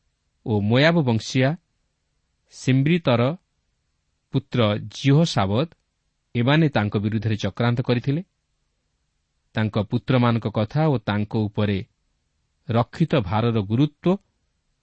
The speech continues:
ଓ ପରମେଶ୍ୱରଙ୍କ ଗୃହର ପୁନର୍ନିର୍ମାଣ ବିବରଣ ଦେଖ, ଏସବୁ ରାଜାବଳୀ ପୁସ୍ତକର ଟୀକାରେ ଲିଖିତ ଅଛି।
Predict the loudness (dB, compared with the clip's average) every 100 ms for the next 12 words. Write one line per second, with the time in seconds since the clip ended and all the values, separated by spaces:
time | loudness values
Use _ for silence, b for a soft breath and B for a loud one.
0 | _ _ -8 -6 0 4 4 4 2 -2
1 | 0 -2 0 2 2 2 -2 _ _ _
2 | _ _ _ _ _ _ _ 0 2 4
3 | 2 2 2 2 0 -4 -12 -4 0 2
4 | 2 0 -4 _ _ _ _ _ _ _
5 | _ _ -4 -4 -2 -6 -6 _ _ _
6 | _ _ -6 -2 0 0 0 0 2 0
7 | -2 -6 -4 -2 0 -2 -6 _ _ _
8 | _ _ _ -6 0 2 4 2 0 -2
9 | -4 -4 -6 -12